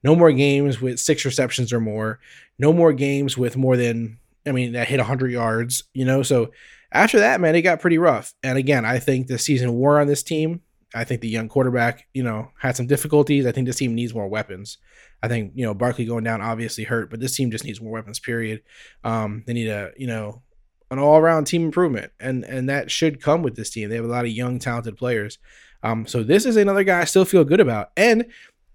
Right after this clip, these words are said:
don't forget, when guys like Josh Reynolds and Darius Slayton, if these are, if there's guys like them that you believe in, and they had a, a year that maybe still didn't reach the mark that you feel like their potential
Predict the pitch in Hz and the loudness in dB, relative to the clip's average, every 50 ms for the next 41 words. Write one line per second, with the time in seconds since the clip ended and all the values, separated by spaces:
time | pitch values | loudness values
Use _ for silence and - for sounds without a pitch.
0 | _ _ _ _ _ _ _ - 208 302 - - 277 185 233 233 160 117 - - | _ _ _ _ _ _ _ 0 0 2 2 0 2 4 6 4 4 4 0 -6
1 | _ 139 147 139 135 156 170 202 226 214 190 185 175 156 127 131 143 147 139 - | _ -6 -4 -2 2 2 4 4 4 2 4 4 2 2 2 2 0 0 0 0
2 | 156 151 147 131 123 113 135 139 139 139 127 - 147 147 139 135 123 131 170 170 | 0 0 0 -2 -4 -2 0 0 0 0 0 0 -2 -2 -2 -4 -4 -2 -2 0
3 | 165 170 147 147 131 170 180 190 156 143 143 143 151 151 123 110 113 120 _ _ | 2 0 0 0 0 2 2 2 2 2 0 2 2 0 -2 -4 -10 -16 _ _
4 | _ _ - 127 131 135 110 113 120 131 139 151 160 147 123 123 131 127 131 123 | _ _ -6 -4 -4 -4 -2 -2 0 0 0 2 2 0 0 0 0 0 0 0
5 | 123 135 147 165 175 180 202 202 - _ _ _ _ _ _ - 131 120 127 120 | 0 0 0 0 -2 -4 -4 -6 -10 _ _ _ _ _ _ -8 -4 -2 0 0
6 | 135 131 127 117 - - 120 120 117 123 135 139 131 123 120 104 127 127 120 117 | 0 0 0 -2 -4 -8 -6 -6 -2 2 2 2 2 2 -2 -2 -4 -4 -4 -4
7 | 113 - - - - 147 143 139 123 139 135 131 127 117 107 123 131 135 - - | -4 -6 -8 -2 2 2 2 2 2 0 -2 -2 -2 -6 -4 -4 -4 -4 -4 -6
8 | - 131 117 123 131 135 131 131 131 117 117 120 117 - - 127 123 120 107 113 | -6 -6 -6 -4 -4 -4 -4 -4 -6 -6 -4 -6 -6 -4 -2 -2 -2 -2 -2 -6
9 | 110 - - 135 120 113 120 117 113 | -8 -4 -4 -4 -2 -2 -2 -6 -6